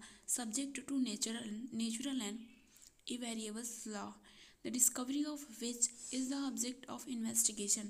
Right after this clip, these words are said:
तो इसमें कहा गया है कि ए-, जैसे कि कोई एक आम इंसान है, वो अपने society में कैसे एक दूसरे person के साथ कैसे interact कर रहा है,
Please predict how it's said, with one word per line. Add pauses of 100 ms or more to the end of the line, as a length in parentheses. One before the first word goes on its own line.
(720)
तो
इसमें
कहा
गया
है
कि
ए-,
जैसे
कि
कोई (180)
एक
आम
इंसान
है,
वो
अपने (360)
society
में (120)
कैसे
एक
दूसरे
person
के
साथ
कैसे
interact
कर
रहा
है,